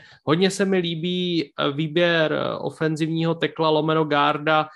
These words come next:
Andrew Stubera z Michiganu, který všel až v sedmém kole. Není to asi žádný zázrak, ale prostě máme dobrou zkušenost, eh, s, eh, ofenzivníma linemana z Michiganu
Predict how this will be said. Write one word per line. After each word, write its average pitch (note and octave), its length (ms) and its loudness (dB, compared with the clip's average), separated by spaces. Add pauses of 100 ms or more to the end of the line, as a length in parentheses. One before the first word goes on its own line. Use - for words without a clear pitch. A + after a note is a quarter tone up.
(180)
Andrew D#3 280 2
Stubera D#3 640 0
z D3+ 80 -10
Michiganu, D3 760 0 (240)
který D3 280 2 (120)
všel - 320 -2
až C#3+ 140 -2
v - 60 -10
sedmém E3+ 380 0
kole. D3 340 0 (300)
Není E3 280 2
to F3+ 120 0
asi E3 240 -2
žádný E3 360 0
zázrak, D3 520 0
ale D3 120 2
prostě D3+ 380 -2
máme D3+ 420 2
dobrou D3 340 2
zkušenost, D3 840 -4
eh, D3 300 0
s, C#3+ 140 -6
eh, C#3+ 680 -2
ofenzivníma D3 840 0
linemana D3 380 0
z C#3 40 -4
Michiganu C#3+ 640 -2